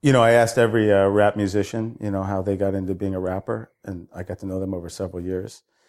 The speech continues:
And, uh, so I'd ask them sometimes several times. And the good rappers would tell a different story each time. <laughs>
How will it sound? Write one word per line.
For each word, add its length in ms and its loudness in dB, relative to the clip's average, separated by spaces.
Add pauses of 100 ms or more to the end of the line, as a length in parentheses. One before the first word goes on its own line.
(300)
And, 380 -8
uh, 180 -4
so 160 -6
I'd 80 -6
ask 200 -8
them 100 -20
sometimes 380 -14
several 240 -10
times. 400 -14 (540)
And 180 -6
the 80 -6
good 260 -4
rappers 640 -2 (120)
would 160 -12
tell 180 -6
a 40 -8
different 300 -14
story 380 -12
each 180 -20
time. 240 -14
<laughs> 1160 -6